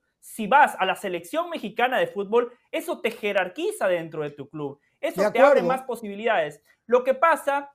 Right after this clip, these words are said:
Speaker 1: que Jonathan Dos Santos es un tipo rencoroso.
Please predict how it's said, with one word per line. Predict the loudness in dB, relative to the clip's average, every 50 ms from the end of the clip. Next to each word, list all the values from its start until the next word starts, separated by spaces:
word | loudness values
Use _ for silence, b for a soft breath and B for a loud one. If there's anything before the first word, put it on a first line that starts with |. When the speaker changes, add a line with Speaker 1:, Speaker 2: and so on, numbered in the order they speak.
| _ _
Speaker 1:
que | -6 -6 -4 -2
Jonathan | 0 0 0 0 -2 -4 -4 -6 -6
Dos | -6 -8 -4
Santos | -4 -4 -4 -2 -4 -4 -4 -6 -8 -10
es | -10 -10 -8 -8
un | -10 -8
tipo | -8 -10 -6 -2 -2 -2 -2 -2 -10 _ _ _ _ _ _ _ _
rencoroso. | -12 -12 -10 -4 -2 -2 -2 -2 -4 -6 -12 -14 -16